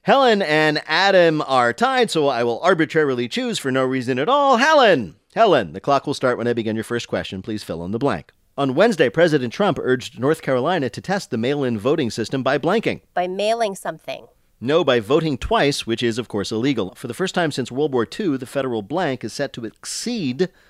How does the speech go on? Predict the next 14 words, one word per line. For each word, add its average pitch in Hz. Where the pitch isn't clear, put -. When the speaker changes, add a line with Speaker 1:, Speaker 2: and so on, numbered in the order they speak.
Speaker 1:
the 104
size 131
of 151
the 160
economy. 139
Speaker 2:
Oh, 226
the 196
deficit. 226
Speaker 1:
Yes. 143
According 151
to 127
a 123
new 147
report, 135